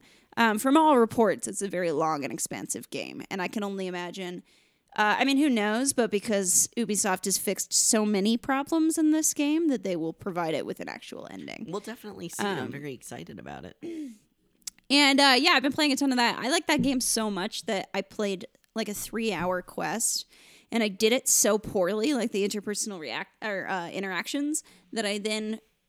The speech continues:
Speaker 1: the next day went back, reloaded a save, and replayed, like, three hours of the game, which I would never do except that I really, really love this game, and I wanted to do it right.
Speaker 2: Yeah.
Speaker 1: Um, yeah, it continues to be an amazingly fun game. I've exp-,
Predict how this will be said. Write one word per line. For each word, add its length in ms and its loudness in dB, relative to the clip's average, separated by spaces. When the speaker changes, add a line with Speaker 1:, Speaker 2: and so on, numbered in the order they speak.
Speaker 1:
the 80 -2
next 260 -2
day 240 2
went 240 -2
back, 240 -4
reloaded 560 -2
a 60 -2
save, 420 0
and 140 -4
replayed, 580 -6
like, 160 -8
three 300 -6
hours 340 -4
of 140 -12
the 100 -12
game, 260 -10
which 160 -10
I 80 -4
would 140 0
never 320 -2
do 320 0
except 400 -8
that 100 -6
I 60 -6
really, 300 -6
really 200 -8
love 260 -14
this 180 -8
game, 340 -12
and 160 -4
I 40 -2
wanted 280 -6
to 100 -8
do 200 2
it 120 -2
right. 320 -2
Speaker 2:
Yeah. 180 -6
Speaker 1:
Um, 760 -2
yeah, 420 0
it 160 -4
continues 440 2
to 120 -2
be 120 2
an 60 0
amazingly 540 0
fun 380 -4
game. 320 0
I've 180 6
exp-, 260 2